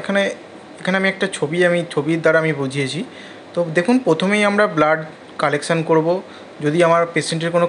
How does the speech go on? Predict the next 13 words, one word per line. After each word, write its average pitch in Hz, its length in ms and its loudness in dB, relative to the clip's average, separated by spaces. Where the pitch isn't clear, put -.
কালচার 143 400 0
থাকে, 151 220 -4
then 160 240 0
প্রথমে 165 260 0
থাকবে 160 180 0
কালচার 139 400 2
ভাইল, 156 200 2
তারপরে 151 340 4
আমরা 165 160 2
নেব 160 120 2
সোডিয়াম 160 400 0
সাইট্রেট, 156 380 0
তারপরে 151 380 2